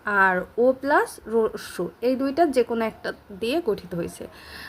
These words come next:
তাহলে এ সমান স-, আ-, আমাদের, আহ, যৌগিক স্বরজ্ঞাপক বর্ণ কয়টি? যৌগিক স্বরজ্ঞাপক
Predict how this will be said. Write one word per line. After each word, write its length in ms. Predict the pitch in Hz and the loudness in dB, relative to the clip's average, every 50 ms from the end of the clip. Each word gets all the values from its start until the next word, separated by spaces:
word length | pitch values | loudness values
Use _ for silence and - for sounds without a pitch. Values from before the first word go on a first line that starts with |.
| - - | -10 -4
তাহলে 480 | - 240 262 262 277 226 190 220 302 427 - - _ _ - | 0 0 0 2 2 2 4 2 2 0 -2 -8 _ _ 0
এ 180 | 247 254 285 | 2 2 2
সমান 360 | 277 - 302 277 269 277 285 285 | 2 0 -2 -2 -2 -2 -2 -4
স-, 80 | - | -4
আ-, 200 | - 247 226 214 202 | -2 -2 -2 -2 -2
আমাদের, 460 | 214 220 214 214 240 247 247 - - | -2 -4 -2 0 0 0 0 0 -2
আহ, 180 | 208 196 190 190 185 | -2 -2 -2 0 2
যৌগিক 400 | 226 226 233 220 247 262 269 - | 2 2 2 2 -2 -8 -6 -2
স্বরজ্ঞাপক 540 | - 240 208 202 208 233 226 - 233 220 208 - | 0 0 0 0 0 -4 -4 -4 -6 -8 -6 -4
বর্ণ 260 | 220 214 208 214 214 | -4 -4 -2 -4 -4
কয়টি? 340 | 208 214 208 208 208 311 370 | -2 -2 -2 -2 0 -2 -2
যৌগিক 420 | 349 240 214 202 196 - 208 - | 0 0 0 -2 -2 -6 -10 -12
স্বরজ্ঞাপক 680 | - - 220 202 196 - - 202 - 214 208 - 214 208 | -6 -2 -2 -2 -2 -4 -8 -6 -4 -4 -4 -4 -6 -8